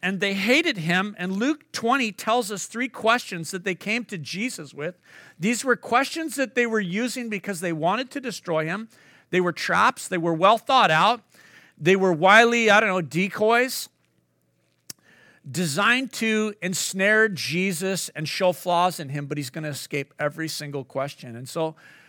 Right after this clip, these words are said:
one by one, he answered their questions with such wisdom that they were left, uh, stunned until they had to confess, "He's spoken well," and they could ask no more questions.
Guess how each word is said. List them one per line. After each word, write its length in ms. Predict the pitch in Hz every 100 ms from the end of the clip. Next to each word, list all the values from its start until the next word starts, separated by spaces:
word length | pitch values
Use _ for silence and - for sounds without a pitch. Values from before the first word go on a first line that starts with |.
| _ -
one 280 | 151 190 208
by 220 | 208 190
one, 460 | 151 170 175 185
he 220 | 170 175 170
answered 440 | 156 185 - 185
their 140 | 185 170
questions 580 | - 170 175 175 156
with 140 | 165 147
such 480 | - 175 180 - - 147
wisdom 560 | 151 170 160 175 160
that 160 | 151 156
they 100 | 151
were 180 | 147 143
left, 400 | 151 156 - _ _ _ - _ _ _ _
uh, 240 | 139 147 147
stunned 600 | - - 185 170 135 156
until 380 | 151 135 165 151
they 160 | 160
had 260 | 151 165 156
to 80 | 156
confess, 840 | - 143 - 151 147 135 - - _ _ _ _ _ _ _ _ _ _
"He's 200 | 160 160
spoken 540 | - - 160 - 151 123
well," 460 | 139 131 113 - _ _ _ -
and 160 | 135 135
they 80 |
could 160 | 135 135
ask 280 | 123 123 -
no 160 | 127
more 220 | 123 117 107
questions. 800 | - 117 123 - 92 95 -